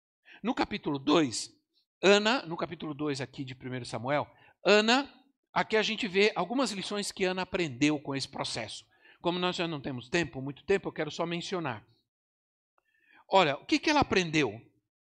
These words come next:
Primeiro, no versículo dois do capítulo dois, ela aprendeu que não há rocha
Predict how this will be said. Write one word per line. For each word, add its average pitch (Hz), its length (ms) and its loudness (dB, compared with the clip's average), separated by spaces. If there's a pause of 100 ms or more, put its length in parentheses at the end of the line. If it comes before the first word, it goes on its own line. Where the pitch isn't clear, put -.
(200)
Primeiro, 202 480 2
no 170 80 -2
versículo 196 420 2
dois 151 280 0
do 139 80 -6
capítulo 139 360 -10
dois, 165 320 0 (240)
ela 202 180 4
aprendeu 196 360 2
que 202 160 -8
não 202 240 -2
há 185 80 2
rocha 139 640 -4